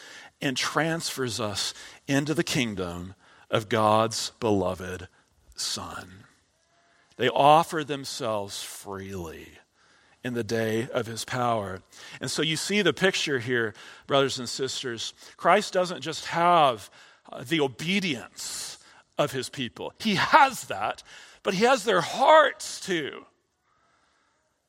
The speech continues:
He has their hearts as well. There's enthusiasm and joy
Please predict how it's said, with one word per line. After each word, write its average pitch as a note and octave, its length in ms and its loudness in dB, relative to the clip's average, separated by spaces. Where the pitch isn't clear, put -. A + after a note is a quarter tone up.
He D#3+ 100 -10
has E3 180 -4
their D#3 140 -4
hearts D#3+ 720 -6
as A#2+ 240 -10
well. A#2+ 600 -2
There's D#3 180 0
enthusiasm D#3 1080 0
and C3 140 -8
joy D#3+ 580 4